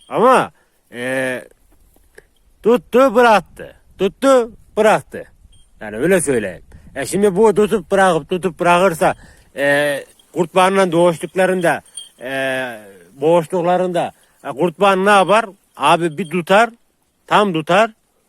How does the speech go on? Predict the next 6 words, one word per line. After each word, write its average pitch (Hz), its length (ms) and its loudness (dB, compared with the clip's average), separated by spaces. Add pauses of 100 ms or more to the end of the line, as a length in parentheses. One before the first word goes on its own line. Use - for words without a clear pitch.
(440)
e, 139 180 -10
bitti 180 280 -4
yani. 107 400 0 (760)
Ondan 190 280 0
sonra, 180 400 2 (540)
e, 139 420 -8